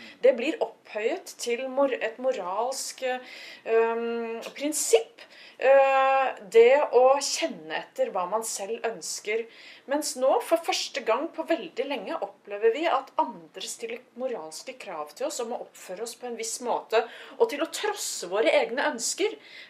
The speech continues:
Hæ? Jeg har lyst til å hamstre, jeg har lyst til å kjøpe tjue pakker dopapir, får jeg ikke lov til det, ikke sant? Eh,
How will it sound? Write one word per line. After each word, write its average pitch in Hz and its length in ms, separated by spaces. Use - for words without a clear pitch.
Hæ? 349 100
Jeg 269 240
har 403 100
lyst 330 220
til 349 80
å 359 80
hamstre, 320 400
jeg - 20
har 302 80
lyst 302 160
til 311 60
å - 80
kjøpe 320 240
tjue 226 480
pakker 254 240
dopapir, 254 420
får 226 160
jeg 202 80
ikke 247 220
lov 180 340
til 294 160
det, 339 100
ikke - 160
sant? 480 260
Eh, 269 240